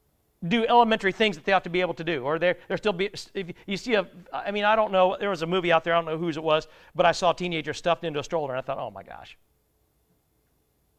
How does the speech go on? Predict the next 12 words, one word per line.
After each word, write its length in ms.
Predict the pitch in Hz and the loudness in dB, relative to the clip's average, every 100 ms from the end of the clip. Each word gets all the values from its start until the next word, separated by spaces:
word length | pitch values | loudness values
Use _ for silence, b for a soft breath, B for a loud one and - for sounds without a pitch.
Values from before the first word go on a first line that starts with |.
| _ _ _ | _ _ _
Sometimes 420 | - 240 220 196 | 0 2 4 2
that's 140 | 185 185 | 2 -2
just 160 | 185 | -4
people 220 | 196 151 | -4 -4
being 180 | 143 156 | -4 -4
silly. 340 | 135 151 113 - _ _ _ _ - | -2 -4 -4 -10 _ _ _ _ 0
But 220 | 156 160 - _ | 2 2 -4 _
some 280 | - - 254 | -4 -2 0
people 320 | 214 160 139 | -2 -4 -4
have 160 | 135 143 | -4 -4
never 200 | 160 143 | -4 -4
matured. 360 | 131 208 220 | -6 -6 -6